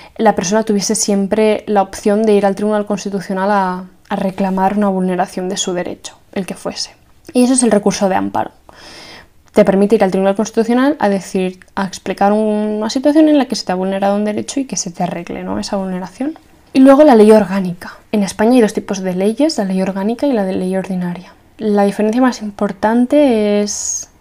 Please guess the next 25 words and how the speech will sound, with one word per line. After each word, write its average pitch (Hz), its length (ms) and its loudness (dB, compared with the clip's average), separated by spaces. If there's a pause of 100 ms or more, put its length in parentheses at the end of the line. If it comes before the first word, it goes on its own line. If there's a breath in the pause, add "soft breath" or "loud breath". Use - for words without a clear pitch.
(160)
la 214 160 2
mayoría 196 460 0
que - 80 -10
se - 100 -6
exige. - 460 -8
Se 202 60 -12
exige - 300 -6
mucha 226 280 0
más 233 160 0
mayoría, 202 560 -2 (100)
bastante 240 380 -4
más 202 160 -4
mayoría, 202 340 -4
mayoría 202 380 -2
reforzada 202 640 -2
para 196 140 -4
aprobar 190 340 -2
una 190 120 -4
ley 226 160 -2
orgánica 233 520 -4 (400 loud breath)
que 302 120 4
no 269 160 4
una 254 180 4
ley 185 140 0
ordinaria. 180 540 -6